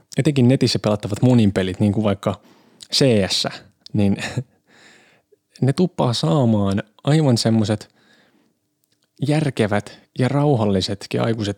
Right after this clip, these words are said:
ihmiset ihan sekasin. Ja mulla on tästä kokemusta. Muun muassa eräs semmonen ihana nappisilmäinen oululainen,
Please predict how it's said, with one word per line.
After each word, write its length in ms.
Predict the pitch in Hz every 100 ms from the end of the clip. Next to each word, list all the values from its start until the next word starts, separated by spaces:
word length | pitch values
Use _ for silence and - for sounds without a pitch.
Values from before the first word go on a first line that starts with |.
| -
ihmiset 420 | 120 107 101 110
ihan 180 | 135 131
sekasin. 560 | 180 - - - - - _ _ _ _ _ _ _ _ _ -
Ja 60 | 131
mulla 140 | 151
on 60 | 147
tästä 180 | 151
kokemusta. 540 | - 165 104 92 - - - _ _ _ _ _ _ _ _ _ _ - -
Muun 180 | 131
muassa 260 | 123 117 -
eräs 280 | 127 107 -
semmonen 380 | 113 110 104 104 _ _ _ _ _ _ _ _ -
ihana 340 | 160 123 107 95 - -
nappisilmäinen 840 | 123 123 - 104 104 98 101 101
oululainen, 680 | 123 117 101 92 92 95